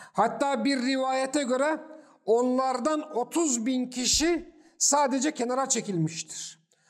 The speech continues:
Bunlar korkudan dolayı, düşman kendilerine saldıracak diye korkudan dolayı yurtlarını terk etmişlerdir. Allah Subhanahu ve Teala iki yüz kırk üçüncü ayette bundan bahsettikten sonra iki yüz kırk dört,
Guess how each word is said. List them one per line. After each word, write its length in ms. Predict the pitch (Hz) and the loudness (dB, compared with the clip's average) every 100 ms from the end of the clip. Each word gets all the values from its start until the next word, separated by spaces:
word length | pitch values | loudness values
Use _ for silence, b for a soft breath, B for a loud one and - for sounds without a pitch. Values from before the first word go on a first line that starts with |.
| b b | b b
Bunlar 720 | 190 254 262 277 311 320 320 | 2 4 4 2 2 0 -4
korkudan 680 | - 247 240 254 247 294 277 | -2 -2 -2 -2 0 0 0
dolayı, 420 | 247 226 175 135 - B B B | 2 2 0 -2 -6 B B B
düşman 640 | 190 214 - 254 311 302 269 | 0 2 4 2 4 2 0
kendilerine 640 | 247 240 240 240 240 294 | -4 -2 -2 -2 0 0
saldıracak 840 | 277 240 226 226 233 214 302 302 | 0 0 -2 -2 -2 -2 -2 -2
diye 260 | 277 294 302 - B B B - | -2 -2 -4 -10 B B B -2
korkudan 680 | 233 233 233 240 262 302 285 | 2 2 0 0 0 0 0
dolayı 420 | 277 285 320 302 - - | -2 0 -2 -4 -12 -8
yurtlarını 640 | 196 254 - 262 254 302 | -2 -2 0 0 0 0
terk 220 | 294 262 - | 0 -4 -2
etmişlerdir. 840 | 214 - - 170 165 - - - _ _ _ b b b | -4 -4 -2 -2 -4 -14 -18 -20 _ _ _ b b b
Allah 300 | 214 269 302 | 2 4 2
Subhanahu 380 | 302 269 285 285 | 0 -2 -2 -2
ve 100 | 277 | -2
Teala 260 | 277 285 | -2 -2
iki 220 | 269 240 285 | -4 -4 -4
yüz 160 | - | -4
kırk 240 | - 269 - | -6 -8 -4
üçüncü 280 | 285 262 | -4 0
ayette 420 | 277 269 269 269 233 | 0 2 0 -2 -2
bundan 360 | 254 277 277 | -2 -2 0
bahsettikten 680 | 254 226 277 269 - 294 302 | -2 -2 -4 -6 -8 -2 -2
sonra 580 | 294 285 240 233 247 - - _ b b b | -2 -2 0 0 -2 -12 -20 _ b b b
iki 220 | 220 220 | -8 0
yüz 200 | 285 277 | 2 2
kırk 260 | - 262 - | 0 -4 -2
dört, 360 | 285 - - | -2 -2 -6